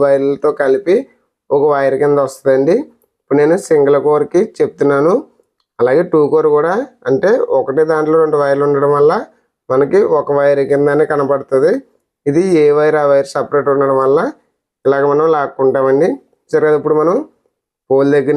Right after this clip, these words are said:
నుంచి డైరెక్ట్గా మీటర్ కనెక్ట్ చేసుకున్నాం కదా, కనెక్ట్ చేసుకున్న తర్వాత ఇది ఎం వన్ అంటే ఫేస్ అండి, ఇది ఎం టూ న్యూట్రల్, అంటే మనం ఎన్న కింద ఇండికేట్ చేద్దాము,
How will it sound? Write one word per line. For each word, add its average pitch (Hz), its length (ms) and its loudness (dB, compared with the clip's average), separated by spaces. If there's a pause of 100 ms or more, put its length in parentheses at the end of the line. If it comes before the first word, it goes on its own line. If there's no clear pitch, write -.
నుంచి 147 240 0 (800)
డైరెక్ట్గా 139 440 0 (100)
మీటర్ 143 320 -2
కనెక్ట్ 143 340 -6
చేసుకున్నాం 139 460 0
కదా, 147 140 0 (600)
కనెక్ట్ 139 300 -2
చేసుకున్న 147 400 0
తర్వాత 123 260 -2 (300)
ఇది 151 120 0 (180)
ఎం 143 80 -4 (140)
వన్ 127 180 0 (240)
అంటే 135 180 0 (140)
ఫేస్ 135 360 2
అండి, 143 200 2 (720)
ఇది 139 220 2 (260)
ఎం 151 80 0 (140)
టూ 151 80 2 (360)
న్యూట్రల్, 120 460 0 (220)
అంటే 135 220 0
మనం 160 180 0 (600)
ఎన్న 127 140 2 (100)
కింద 143 180 0 (640)
ఇండికేట్ 131 340 -2
చేద్దాము, 127 420 0